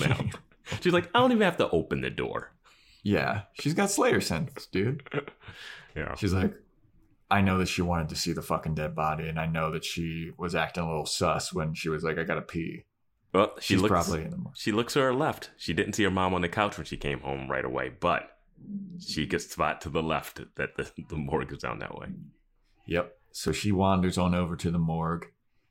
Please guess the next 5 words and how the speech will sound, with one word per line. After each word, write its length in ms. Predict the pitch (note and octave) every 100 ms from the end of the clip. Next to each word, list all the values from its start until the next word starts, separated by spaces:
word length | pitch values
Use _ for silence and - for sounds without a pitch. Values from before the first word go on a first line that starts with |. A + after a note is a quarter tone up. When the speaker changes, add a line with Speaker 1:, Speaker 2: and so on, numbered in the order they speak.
| _ _
Speaker 2:
and 360 | E2+ D#2+ D2+ D2
she 260 | - E2
sees 720 | C#2 - E2+ E2 D#2+ D#2+ - - _ _ _ _
Dawn 420 | E2 E2+ E2+ E2+ D2+
being 580 | E2 D#2+ D#2 D#2 D#2